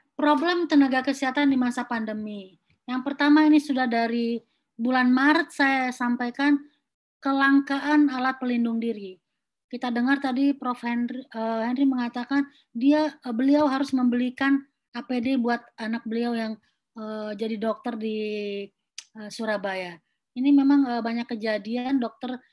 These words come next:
kadang-kadang berusaha membeli sendiri, eh, A P D-nya karena kelangkaan A P D yang ada di rumah sakit ya. Jadi, eh, A P D itu terdiri atas penutup kepala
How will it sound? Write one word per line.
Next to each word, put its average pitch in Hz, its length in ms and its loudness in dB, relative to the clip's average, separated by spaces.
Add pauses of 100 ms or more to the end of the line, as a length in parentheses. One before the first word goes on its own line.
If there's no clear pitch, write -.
(220)
kadang-kadang 233 480 -4
berusaha 233 400 -4
membeli 226 320 -4
sendiri, 226 560 -6 (320)
eh, 226 160 -18
A 233 80 -12
P 226 240 -6
D-nya 226 320 -4
karena 240 320 -4 (320)
kelangkaan 226 640 -6
A 220 80 -12
P 220 160 -8
D 226 160 -2
yang 214 80 -10
ada 202 160 -8
di 202 160 -6
rumah 190 240 -16
sakit 180 400 -20 (160)
ya. 233 160 -10 (720)
Jadi, 262 320 -4
eh, 214 240 -4 (320)
A 233 160 -14
P 247 160 -4
D 254 240 -2
itu 294 320 0 (800)
terdiri 277 400 2
atas 262 560 -6
penutup 254 400 -2
kepala 254 480 -4